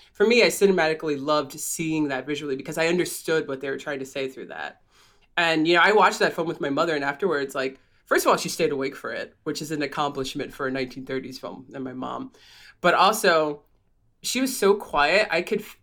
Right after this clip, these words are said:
I knew that, like, she got it. Like, she felt it, you know? She felt what the film was trying to convey. Um, whereas she didn't actually watch the new film with me, but afterwards, you know, I just kind of felt like, did Paul's death,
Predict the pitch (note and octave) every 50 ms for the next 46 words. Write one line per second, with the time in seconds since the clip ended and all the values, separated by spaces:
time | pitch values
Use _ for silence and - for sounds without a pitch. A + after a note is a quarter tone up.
0 | _ F3 F3+ F#3 F3+ F3+ F3+ F3+ F#3 F#3+ F#3 E3+ B2+ - C#3+ C3+ - C3 B2 -
1 | - - D#3 D3 C#3+ A#2 G#2+ G2+ G2+ - - B2+ C3+ C3+ - - F3 - - -
2 | D3 C#3 C#3 C#3 - C3+ - - - D#3 D3+ C#3+ C#3 C#3+ C#3+ - - F3 - -
3 | E3 D#3 D3+ - - - D3+ D#3+ E3+ D#3+ - - D#3 - - E3+ E3+ - - -
4 | - - D#3+ D3 C#3+ C3+ C3 C3 - C3 B2+ A#2+ - B1+ A#1 - - _ _ _
5 | _ _ _ _ _ _ _ _ _ _ _ _ _ _ _ - E3 D#3 D3+ D3
6 | C#3+ C3+ A2 F#2 - - _ _ _ _ _ _ _ _ F3+ F#3+ F#3+ F3+ F3+ F#3
7 | F3+ - - - - C4 C4 B3 A3 A3 - G#3+ F3 D#3+ D3 - - F3+ D3+ D3
8 | C#3+ - D3 A#2 G#2 C3 - - C#3+ C#3 C#3 E3 F#3 G#3+ B3 - - A#3+ G3+ D#3+
9 | D3 C#3+ D3 D3 - F3 E3 D#3+ D#3 E3+ F#3+ A3 G#3+ - - A#3 G3+ G3 F#3+ -
10 | F#3+ E3+ C#3+ F3 E3 D3+ - - _ _ _ _ - _ - A#3+ C4 A3 A3+ -
11 | - - G3+ A3+ B3+ B3+ A3+ - - F3 E3+ F3+ G3 - -